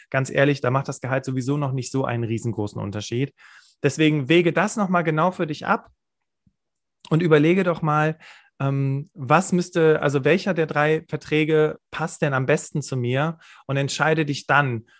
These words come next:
für den richtigen Arbeitsvertrag, und wie gesagt, bitte nicht jetzt, äh, hier mehrere Arbeitsverträge gleichzeitig unterschreiben.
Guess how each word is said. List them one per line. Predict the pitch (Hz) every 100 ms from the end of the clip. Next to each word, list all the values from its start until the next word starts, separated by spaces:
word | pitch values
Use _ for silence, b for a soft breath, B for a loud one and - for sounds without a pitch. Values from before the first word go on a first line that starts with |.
| b -
für | 147
den | 135 131
richtigen | 139 - 131 127
Arbeitsvertrag, | 123 131 139 - - 127 120 127 123 - _ _ _ -
und | 123 123
wie | 131
gesagt, | 123 123 120
bitte | 139 131
nicht | 123 131 -
jetzt, | 123 - - 131
äh, | - 117
hier | 120
mehrere | 117 120 117 117
Arbeitsverträge | 107 110 - 110 113 107
gleichzeitig | 107 104 - 107 -
unterschreiben. | 107 92 - 113 -